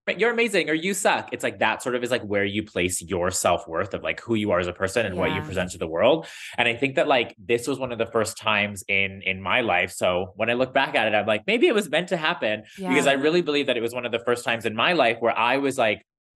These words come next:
Speaker 1: showing up for myself. I was like, "No, I'm continuing on in my journey because of what I wanna do, what I believe in, and what makes me happy." And to be honest with you, it really, it, it has been a little bit of a, a shift in my, uh,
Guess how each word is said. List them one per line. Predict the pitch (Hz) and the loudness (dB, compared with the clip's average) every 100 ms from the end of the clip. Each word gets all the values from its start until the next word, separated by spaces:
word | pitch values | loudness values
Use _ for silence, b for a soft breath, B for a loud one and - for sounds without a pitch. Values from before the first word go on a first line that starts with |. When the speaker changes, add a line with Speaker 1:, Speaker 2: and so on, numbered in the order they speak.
| - | -8
Speaker 1:
showing | - 127 120 | -2 2 2
up | 117 113 | 0 0
for | - 104 | -2 0
myself. | 95 101 143 113 - | 0 0 2 0 0
I | 104 | -4
was | 110 | -2
like, | 127 165 | -2 2
"No, | 185 104 - | 2 0 0
I'm | 139 175 202 | 0 0 -2
continuing | 214 185 151 131 127 117 | -8 -10 -8 -6 -4 0
on | 107 | 0
in | 110 98 | 0 0
my | 87 101 | 0 0
journey | 90 92 127 165 B B | -2 -2 0 -2 B B
because | 120 120 107 | 0 2 2
of | 92 | 2
what | 101 - | 2 2
I | 117 127 | 2 2
wanna | 135 120 110 | 2 0 -2
do, | 95 90 87 90 90 b | -4 -4 -2 -4 -6 b
what | - 95 - | 2 2 2
I | 117 151 | 2 2
believe | 156 123 113 101 | 2 2 2 2
in, | 101 98 | 0 0
and | 101 | -4
what | 101 101 | -4 -2
makes | 101 - | -4 -4
me | 104 101 | -4 -4
happy." | 90 69 - - - _ - 120 | -2 -6 -8 -16 -18 _ -2 -2
And | 117 | 0
to | - | 0
be | 135 135 | 2 2
honest | 147 196 190 | 2 0 0
with | 160 | 0
you, | 135 | 0
it | 107 | 2
really, | 127 147 139 95 | 0 0 0 0
it, | - | -2
it | 117 110 | 0 0
has | - 117 139 | 0 0 0
been | 185 151 - _ _ - | -2 -6 -10 _ _ -4
a | 113 | 0
little | 107 120 | 2 2
bit | 120 117 | 2 2
of | 101 | 4
a, | 95 87 85 - - | 4 2 -2 -6 -6
a | |
shift | 92 - - 127 - - - - _ _ - | -2 -2 0 2 2 -2 -18 -20 _ _ -4
in | 104 98 | -2 -2
my, | 92 92 92 90 | 0 0 2 2
uh, | 87 80 76 71 | 0 0 -2 -6